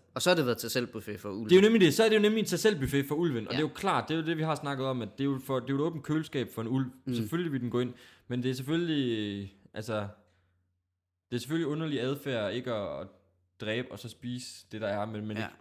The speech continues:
Speaker 2: på den anden side kan det jo også have været meget overvældende for ulven at komme ind og se... Du, så, du ved, du, du
Speaker 1: Vi
Speaker 2: kender
Speaker 1: har
Speaker 2: godt
Speaker 1: alle
Speaker 2: det der.
Speaker 1: sammen været der.
Speaker 2: Vi har alle sammen været der, men er sulten og kan ikke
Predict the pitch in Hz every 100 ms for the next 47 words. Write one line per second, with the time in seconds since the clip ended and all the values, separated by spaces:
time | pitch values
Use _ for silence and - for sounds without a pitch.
0 | - 127 127 143 147 139 135 135 113 110
1 | 123 123 107 104 110 117 131 120 - 151
2 | 170 147 110 98 95 - _ 131 135 110
3 | 98 95 113 113 113 - 107 - 113 101
4 | - _ _ _ _ _ _ _ _ _
5 | _ _ 107 104 127 120 127 151 131 135
6 | 139 147 165 151 139 151 175 180 151 131
7 | 151 156 165 180 190 175 180 185 160 156
8 | 160 196 185 147 175